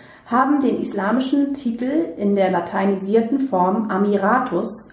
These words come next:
als Bezeichnung für den Flottenbefehlshaber übernommen. Wenige Generationen später setzte der Staufenkaiser Friedrich der Zweite einen gewissen Ansuldus de Mari als Befehlshaber seiner Flotte ein und ernannte ihn zum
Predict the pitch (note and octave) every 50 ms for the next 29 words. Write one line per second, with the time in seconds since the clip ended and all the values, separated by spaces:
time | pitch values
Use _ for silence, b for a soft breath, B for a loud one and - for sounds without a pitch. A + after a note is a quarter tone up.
0 | - - F3+ E3+ - - - - - - G3+ A3 C#4 C4+ E4 F4 E4+ E4+ E4 D4+
1 | B3+ C#4+ C4+ C4 - A3+ G#3 G#3+ G#3+ G#3 G#3+ G#3+ - G#3+ G3 F#3 F#3 - - F3
2 | F3 G3 G#3+ A3 - B3+ C4 C4 A#3 - - - - - - - - - - -
3 | - - _ _ _ _ _ _ _ _ _ _ B B B B B B B B
4 | B B F#3 F3 B3 C4 C#4+ D4+ - A3+ G3+ A3 A3+ A3+ G#3 F#3+ F3 F3 - -
5 | F#3 E3+ E3+ - - - G4 F#4 F#4+ F4 D4+ B3+ B3 A#3 - - - A#3 G#3 G#3
6 | G3+ G3 G3+ B B B B B B B - - - - G#3 B3 D4+ D4 - D#4+
7 | D#4+ - A3+ A#3+ A#3 A#3 A3+ A3+ G#3 G#3 - - G#3+ - - G3 - - F#3 F#3
8 | - - G3 F#3 A3 B3+ C4 C#4+ - - F#3+ F#3+ F#3+ F#3+ F#3 F3+ A#3 - - -
9 | A3+ A3+ A3+ A3+ B B B B B B B B - G3 F#3+ G3 G3 F#3+ F#3 G3+
10 | A#3+ C#4 D#4 E4+ E4 D#4+ D#4+ E4 D#4+ - - - A3 G3 F#3 F#3 F3+ F#3 G#3+ A#3
11 | B3 B3 C4+ C4 B3+ - - F#3+ F#3 F#3 - - F#3+ - - - G3+ G#3+ A3+ G#3+
12 | - A3+ A3 A3 A3+ A3+ - A#3 - G#3 F#3 F3+ G3 G#3+ G#3+ G#3 G3+ G3 G3 -
13 | - - - F3 E3+ D#3+ - F3 - - - F#3+ F#3+ F3+ G#3+ A#3+ - C4+ C4 -
14 | G3 G#3 A3+ A#3+ A#3 - - G#3 G#3 A3+ B3 C4 C4 B